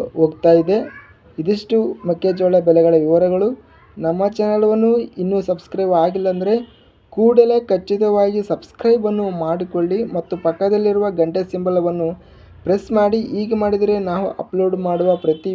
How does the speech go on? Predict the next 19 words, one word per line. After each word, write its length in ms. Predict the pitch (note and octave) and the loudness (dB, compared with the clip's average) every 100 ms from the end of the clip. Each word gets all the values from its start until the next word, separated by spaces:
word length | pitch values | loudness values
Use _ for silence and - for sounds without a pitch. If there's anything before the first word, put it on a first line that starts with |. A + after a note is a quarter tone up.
| F3 | -2
ವಿಡಿಯೋಸ್ 280 | E3+ F3 E3+ | 0 -2 -4
ಅನ್ನೋದು 220 | E3+ F3 E3 | -2 -2 -2
ನೋಟಿಫಿಕೇಷನ್ 580 | D3+ E3+ - E3+ F3 F3+ - | -6 -8 -6 -6 -4 -6 -4
ಆಗುತ್ತವೆ. 460 | D#3 E3 - E3+ G#3 A3+ - - _ - | -4 -2 0 2 0 -4 -14 -20 _ -8
ಈ 120 | G3 G3+ | -4 -2
ವಿಡಿಯೋವನ್ನು 420 | G#3 A#3 A#3+ A#3 A3+ F#3+ | 4 6 8 6 4 4
ಲೈಕ್ 200 | G3+ G#3 G3+ | 2 0 0
ಮಾಡಿ. 220 | G3 A3 A3 - F3+ | 0 0 -6 -10 -6
ಈ 40 | F3 | 0
ವಿಡಿಯೋವನ್ನು 360 | F#3+ G3+ G3+ F#3 | 0 0 0 2
ಲೈಕ್ 200 | F#3+ F#3+ | 2 0
ಮಾಡೋದ್ರಿಂದ 400 | G3 F#3+ F#3+ G3 G3+ - | -2 0 0 0 0 -2
ಇನ್ನೂ 180 | F#3 A3 A3 | -2 2 2
ಹೆಚ್ಚಿನ 340 | F#3+ G#3+ G3+ F3 | 0 -2 0 2
ರೈತ 180 | F3 F3 E3+ | 0 0 0
ಬಂಧುಗಳು 320 | E3 F3 F3 D#3+ | 0 2 2 2
ಎಲ್ಲರಿಗೂ 340 | E3 F3+ F3+ D#3 | 2 0 0 2
ವಿಡಿಯೋ 200 | E3 F3+ | 2 2
ಅನ್ನೋದು 280 | E3+ F3 F#3 | 0 2 2